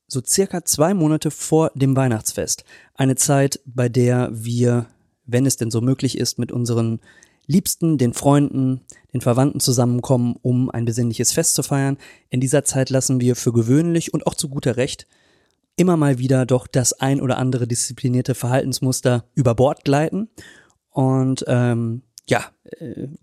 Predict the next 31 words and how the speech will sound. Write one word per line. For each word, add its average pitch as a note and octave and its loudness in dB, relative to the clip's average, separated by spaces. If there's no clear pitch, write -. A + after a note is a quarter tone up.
gönnen C3 2
uns C3 0
doch B2+ 2
mal A#2+ 2
das B2+ 0
ein C3 4
oder B2+ 0
andere A#2 0
alkoholische A#2 0
Getränk. E3+ 0
Vielleicht, A#2+ -2
ähm, A2+ -4
naschen B2 0
wir A#2 2
ein A#2 0
bisschen A#2+ 0
mehr A#2 2
Süßigkeiten, C#3+ 0
als B2 -2
das - 0
für - -4
gewöhnlich B2 2
üblich E3+ 0
ist. C3+ -4
Ja, C3 0
lassen C#3 2
das B2 2
Jahr C3 0
in A#2+ -2
Ruhe C3+ 2
ausklingen. A2 -2